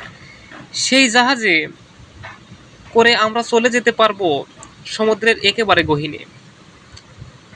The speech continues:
ক্যাপ্টেন নিমোকে যদি চিনতে না পারো, তাহলে বলে রাখি, বিখ্যাত কল্পবিজ্ঞান লেখক জুল ভার্নের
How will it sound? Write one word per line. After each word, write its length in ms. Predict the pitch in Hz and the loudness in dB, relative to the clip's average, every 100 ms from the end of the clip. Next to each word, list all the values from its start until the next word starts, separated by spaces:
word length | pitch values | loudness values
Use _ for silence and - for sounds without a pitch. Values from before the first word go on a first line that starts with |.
| - - - - - - - - - - - - - - - - - - - - - - - - - - - - - - - - | -18 -18 -20 -20 -20 -20 -20 -20 -20 -20 -20 -20 -20 -20 -20 -20 -20 -20 -20 -20 -20 -20 -20 -20 -20 -20 -20 -20 -20 -20 -12 -2
ক্যাপ্টেন 360 | 226 - 262 226 | -2 2 0 2
নিমোকে 360 | 233 247 254 | 0 2 0
যদি 220 | 254 247 | -2 -6
চিনতে 360 | 233 208 196 233 | -4 -4 2 2
না 120 | 240 | 4
পারো, 380 | 233 226 160 - - - - | 2 2 0 -2 -12 -20 -4
তাহলে 300 | 185 208 208 | -2 0 -2
বলে 220 | 202 220 | 0 2
রাখি, 400 | 226 220 165 147 - - - - - - | 2 0 -6 -6 -12 -20 -20 -20 -20 -2
বিখ্যাত 480 | 202 - - 294 285 | -2 0 -4 -2 -2
কল্পবিজ্ঞান 760 | - 220 214 240 247 214 240 | 2 2 2 -6 -6 0 0
লেখক 480 | 226 226 - 202 147 - - - - - 180 165 | 2 -4 0 0 0 -8 -20 -20 -20 -20 -18 -4
জুল 220 | 196 214 | -2 -2
ভার্নের 560 | 175 214 233 240 165 | -2 -2 0 -2 -4